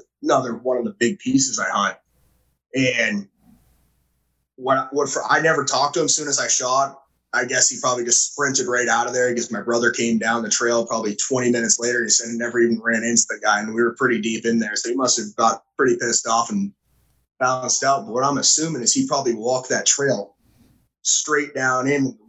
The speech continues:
The way the wind was blowing is that it was blowing into that standing hardwoods where he was hunting. So anything that was gonna come up into that hardwood piece would have smelt him, because the scent, scent was blowing right into it.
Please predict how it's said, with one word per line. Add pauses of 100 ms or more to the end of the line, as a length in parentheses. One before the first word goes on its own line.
(300)
The
way
the
wind
was
blowing (640)
is
that (480)
it
was
blowing
into
that
standing
hardwoods (600)
where
he
was
hunting. (640)
So
anything
that
was
gonna
come
up
into
that
hardwood (540)
piece
would
have
smelt
him,
because
the
scent,
scent
was
blowing
right
into
it.